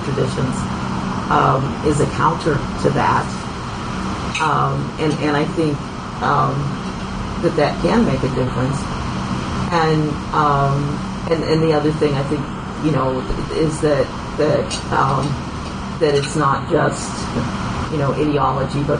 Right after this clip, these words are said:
practice. And, and again, that's a, ref-, a wisdom that I see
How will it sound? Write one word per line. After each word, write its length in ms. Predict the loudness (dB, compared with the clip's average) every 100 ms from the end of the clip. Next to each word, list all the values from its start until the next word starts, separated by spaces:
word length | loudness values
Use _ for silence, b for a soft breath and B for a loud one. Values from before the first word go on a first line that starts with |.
| 0
practice. 680 | -2 -2 0 0 0 -2 -6 -6 -6 -6 -6 -4 -2
And, 100 | 0 2
and 120 | 2
again, 260 | 2 2 2
that's 220 | 0 0
a, 40 |
ref-, 600 | 0 0 0 0 -2 -2 0
a 120 | 0 -2 -6 -6 -6 -2 0
wisdom 300 | 2 0 2
that 120 | 2
I 120 | 2
see 180 | 2